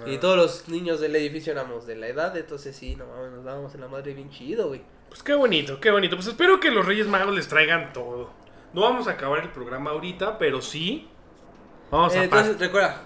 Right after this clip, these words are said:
Speaker 2: lo que tus padres no te pueden comprar, eso pídelo.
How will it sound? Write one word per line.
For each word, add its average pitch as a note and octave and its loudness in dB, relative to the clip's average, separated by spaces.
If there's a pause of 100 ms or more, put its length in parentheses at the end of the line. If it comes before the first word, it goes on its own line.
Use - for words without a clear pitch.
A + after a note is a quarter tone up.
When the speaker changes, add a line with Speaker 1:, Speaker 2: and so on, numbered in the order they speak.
(180)
Speaker 2:
lo D3+ -6
que D#3 -6
tus D#3 -10
padres C4+ 6
no A#3+ 0
te A#3 2
pueden A3+ 2
comprar, G3 0 (640)
eso - -14
pídelo. D#3 -16